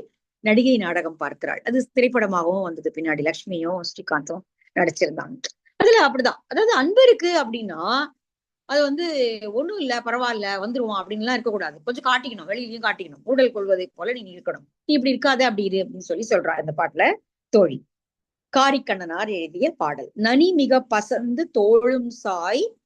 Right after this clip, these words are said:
பனிமலி கண்ணும் பண்டு போலா, இன்னுயிர் அன்ன பிரிவரும் காதலர் நீத்து நீடினர் என்னும் புலவி, உட்கொன்று ஊடின்றும் இலையோ,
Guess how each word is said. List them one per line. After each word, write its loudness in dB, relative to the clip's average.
பனிமலி -2
கண்ணும் -2
பண்டு 2
போலா, 2
இன்னுயிர் 2
அன்ன 0
பிரிவரும் 0
காதலர் 0
நீத்து -6
நீடினர் -4
என்னும் 0
புலவி, 6
உட்கொன்று 8
ஊடின்றும் 6
இலையோ, 6